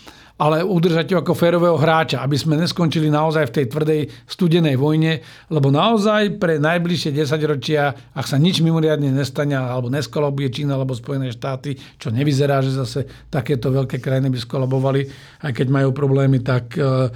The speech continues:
pre vývoj sveta budú určujúce vzťahy čínsko-americké.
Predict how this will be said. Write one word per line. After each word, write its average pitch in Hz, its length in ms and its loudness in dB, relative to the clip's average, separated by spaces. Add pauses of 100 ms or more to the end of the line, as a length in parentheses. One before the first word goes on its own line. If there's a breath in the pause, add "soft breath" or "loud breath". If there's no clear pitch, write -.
(720 loud breath)
pre 135 240 2
vývoj 175 320 4
sveta 147 320 0
budú 135 240 2
určujúce 131 480 -2
vzťahy 107 640 -6 (140)
čínsko-americké. 127 1120 -2